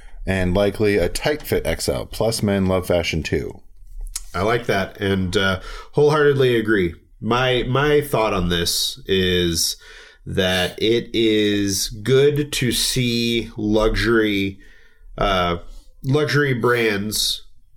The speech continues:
Speaker 2: even trying to address
Speaker 1: Well, yeah, it,
Speaker 2: an extended size audience, because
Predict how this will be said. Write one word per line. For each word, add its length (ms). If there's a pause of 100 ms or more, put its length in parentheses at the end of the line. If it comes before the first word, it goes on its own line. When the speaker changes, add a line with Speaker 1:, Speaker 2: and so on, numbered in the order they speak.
(280)
Speaker 2:
even 600 (560)
trying 560
to 300
address 480
Speaker 1:
Well, 220 (140)
yeah, 60
it, 140
Speaker 2:
an 100
extended 420
size 720
audience, 460
because 440